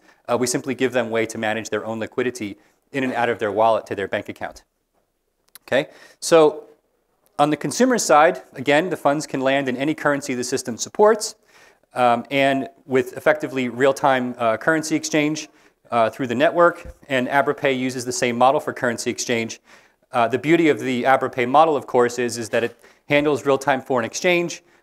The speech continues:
uh, and because it settles as a cash transaction, from the merchant's perspective, there are no chargebacks. The, of course, the merchant can enable whatever kind of return policies they want,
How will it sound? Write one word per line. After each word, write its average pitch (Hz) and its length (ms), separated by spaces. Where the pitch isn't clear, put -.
uh, 120 320
and 127 260
because 131 320
it 123 80
settles 135 500
as 120 120
a 127 40
cash 123 240
transaction, 127 640
from 127 120
the 113 60
merchant's 123 320
perspective, 113 640
there 101 100
are 95 80
no 95 120
chargebacks. 117 680
The, - 100
of - 120
course, 110 200
the 110 100
merchant 107 320
can 107 100
enable 101 340
whatever 104 260
kind 107 220
of 95 100
return 107 280
policies 107 460
they 104 120
want, 139 380